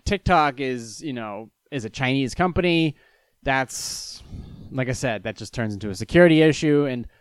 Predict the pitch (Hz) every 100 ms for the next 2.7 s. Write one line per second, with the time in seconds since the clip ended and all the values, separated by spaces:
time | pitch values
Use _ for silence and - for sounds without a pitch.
0 | _ _ - - 113 135 170 185 202 190
1 | 180 170 151 143 139 - _ - 113 123
2 | 147 175 156 151 147 143 127